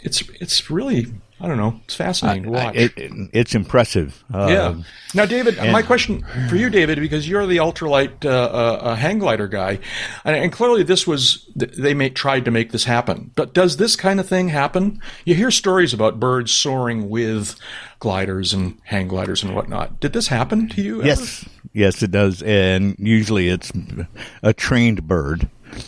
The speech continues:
Speaker 2: Uh, there was a guy that used to come through Chattanooga, uh, through the Lookout Mountain, uh, Flight Park when I, uh, lived down there,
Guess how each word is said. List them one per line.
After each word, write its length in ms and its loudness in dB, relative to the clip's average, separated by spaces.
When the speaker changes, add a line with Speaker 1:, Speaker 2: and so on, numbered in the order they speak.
Speaker 2:
Uh, 480 2
there 100 2
was 140 -2
a 60 -2
guy 260 2
that 80 -2
used 240 0
to 60 -8
come 260 2
through 180 0
Chattanooga, 680 2
uh, 300 -6
through 140 -10
the 100 -6
Lookout 400 2
Mountain, 460 0
uh, 240 -2
Flight 360 -2
Park 280 0
when 180 -2
I, 100 2
uh, 360 -6
lived 260 -4
down 240 -2
there, 260 0